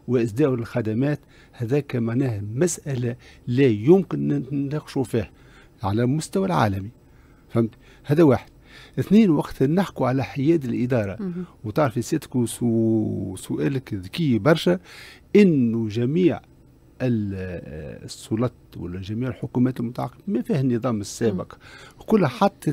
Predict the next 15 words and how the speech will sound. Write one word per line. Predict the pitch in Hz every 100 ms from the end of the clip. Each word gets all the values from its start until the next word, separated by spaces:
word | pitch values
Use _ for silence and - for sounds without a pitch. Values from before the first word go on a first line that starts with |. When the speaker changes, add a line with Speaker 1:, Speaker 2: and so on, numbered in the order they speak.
| -
Speaker 1:
تحاول | - 180 175
تحط | - 180 170
يديها | 120 143
على | 160 123 131
الإدارة | 123 117 143
التونسية | - 117 110 175 170
باش | 120 139 - 110
توجه | - 120 185 180 185 202 - - - - - - - -
القرارات | 127 120 - 127 147 156
متاعها | 117 104 175 156
وإمكانيات | 147 135 143 139 123 143 143 139 160 202 214 -
الدولة | 135 113 151 180 190
وإمكانيات | 165 131 123 135 123 175 185
الإدارة | 135 127 185 190 - - -
خدمة | - 285 220 226